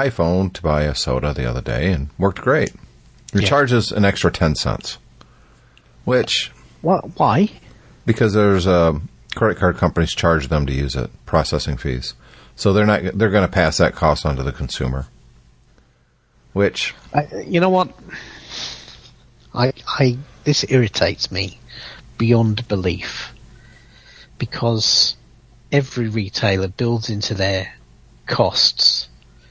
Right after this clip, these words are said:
Speaker 2: their, um, transaction costs. So
Speaker 1: Yeah, but this is a vending company that probably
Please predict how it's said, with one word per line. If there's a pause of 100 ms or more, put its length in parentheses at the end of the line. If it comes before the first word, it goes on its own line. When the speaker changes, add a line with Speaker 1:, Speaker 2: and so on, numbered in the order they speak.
(280)
Speaker 2:
their, (240)
um,
transaction
costs. (540)
So
Speaker 1:
Yeah,
but
this
is
a
vending
company
that
probably